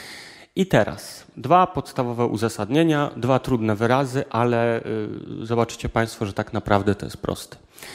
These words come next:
Pierwszy typ uzasadnień to są uzasadnienia o charakterze probabilistycznym, czyli prawdopodobnościowym, prawda? Czyli to tak jak z tym,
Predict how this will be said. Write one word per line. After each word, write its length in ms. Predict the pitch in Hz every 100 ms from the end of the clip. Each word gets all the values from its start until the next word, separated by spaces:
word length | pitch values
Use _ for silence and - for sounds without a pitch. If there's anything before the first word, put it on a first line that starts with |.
| - - -
Pierwszy 340 | 208 220 -
typ 200 | 185 185
uzasadnień 580 | 151 131 120 170 175 160
to 100 | 139
są 140 | -
uzasadnienia 680 | 135 117 123 117 117 160 160
o 100 | -
charakterze 560 | - 135 113 147 135 131
probabilistycznym, 1300 | - 156 143 135 123 123 110 - - 165 - 139
czyli 220 | 131 123
prawdopodobnościowym, 1600 | 120 131 131 123 123 123 117 117 113 110 117 - 107 107 98 92 - _ _
prawda? 340 | - 131 185 220 - - - - -
Czyli 180 | 240 226
to 100 | 202
tak 200 | 180 175
jak 120 | 160
z 80 | -
tym, 300 | 156 151